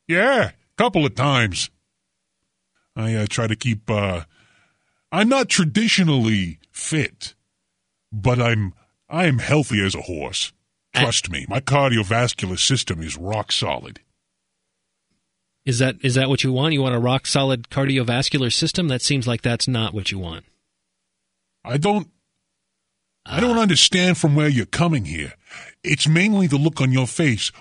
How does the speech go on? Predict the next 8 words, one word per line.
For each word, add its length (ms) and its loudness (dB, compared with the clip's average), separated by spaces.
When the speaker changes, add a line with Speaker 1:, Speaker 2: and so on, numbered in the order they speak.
Speaker 1:
which 220 0
I 100 2
do 160 2
not 220 0
care 220 0
for. 300 -8
Speaker 2:
Uh, 340 -6
n-, 80 -12